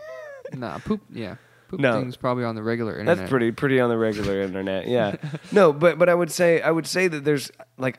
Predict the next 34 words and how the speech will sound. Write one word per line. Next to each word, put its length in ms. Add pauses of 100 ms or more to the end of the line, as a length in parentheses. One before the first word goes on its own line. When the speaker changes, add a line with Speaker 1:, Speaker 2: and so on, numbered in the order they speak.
Speaker 2:
I'm 300
interested 460
in 80
it. 80
You 60
say 180
you 160
can 100
hire 300
a 40
hitman? 640
Not 220
that 100
I 60
wanna 180
Speaker 1:
No. 60
Speaker 2:
hire 260
a 60
hitman, 540 (300)
but, 140
like, 200
that 220
sounds 440
really 340
interesting 600
that 120
there's 240
this 180
sort 280
of 60
stuff 260
that's 200
out 200
there. 180